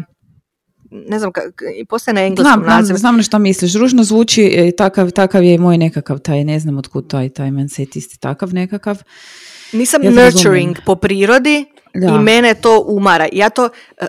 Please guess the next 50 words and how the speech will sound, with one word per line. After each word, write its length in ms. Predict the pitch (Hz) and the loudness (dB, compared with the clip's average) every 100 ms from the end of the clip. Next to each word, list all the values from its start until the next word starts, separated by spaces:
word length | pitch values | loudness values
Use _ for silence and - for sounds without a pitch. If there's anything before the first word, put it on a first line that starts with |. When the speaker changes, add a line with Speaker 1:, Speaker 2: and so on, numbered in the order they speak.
| - | -6
Speaker 1:
znaš 200 | 277 - | -4 -2
kako, 220 | - 175 | -4 -4
mislim 260 | 226 392 | -6 -4
da 60 | 247 | -4
bi 100 | 190 | -6
bila 320 | 170 208 269 | -4 -2 -2
ona 240 | - 247 226 | -2 -2 -2
grozna 420 | 190 240 240 208 | 0 0 0 -2
mater 420 | 170 190 - - | 0 -2 -2 -6
koja 220 | 185 185 170 | -4 -4 -4
ti 160 | - | -6
sve 420 | 175 - 247 262 254 _ _ _ _ | -6 -2 0 0 -2 _ _ _ _
vodi 420 | 185 180 226 214 196 | -14 0 2 2 2
evidenciju, 560 | 185 180 185 190 190 | 2 2 0 0 -2
kao, 180 | 175 180 | 0 2
„Ja 160 | 202 208 | 4 2
sam 160 | 202 | 0
za 140 | 190 190 | 0 0
tebe 220 | 208 180 | 2 0
napravila 360 | 175 214 180 | 0 2 2
ovo 360 | 170 180 196 262 262 | 4 4 6 4 2
i 160 | - 220 | 0 4
ja 120 | 202 | 4
sam 160 | 196 190 | 4 0
za 120 | 185 | 0
tebe 180 | 185 175 | 0 0
napravila 380 | 165 190 180 | -2 0 2
ono”, 300 | 175 175 247 - | 4 4 2 2
zato 260 | 190 202 269 | 0 0 0
što 180 | - 196 | -2 0
meni 380 | 202 254 277 | 2 2 2
to 240 | 208 247 247 | 0 2 2
nije 440 | 214 226 262 262 254 - - _ _ _ _ - 185 | 2 2 4 2 0 -10 -20 _ _ _ _ -14 -8
nešto 320 | 214 233 240 226 | 0 2 2 0
što 120 | 214 | 2
Speaker 2:
Bi 60 | |
Speaker 1:
mi 60 | 202 | 4
Speaker 2:
to 60 | 190 | 6
Speaker 1:
dolazi 240 | 214 233 | 4 4
Speaker 2:
pretvorila 320 | 254 254 226 | 4 4 4
u 100 | 214 | 6
Speaker 1:
prirodno 220 | 214 226 233 | 6 6 6
Speaker 2:
radni 180 | 226 302 | 6 6
Speaker 1:
i 120 | - | 4
Speaker 2:
projekat. 240 | 214 214 220 | 4 4 6
Speaker 1:
meni 200 | 226 247 | 4 4
je 60 | |
to 160 | 220 220 | 2 0
Speaker 2:
Da. 220 | 202 185 | 2 2
Speaker 1:
posao 560 | 180 - 247 254 294 | 2 2 4 6 6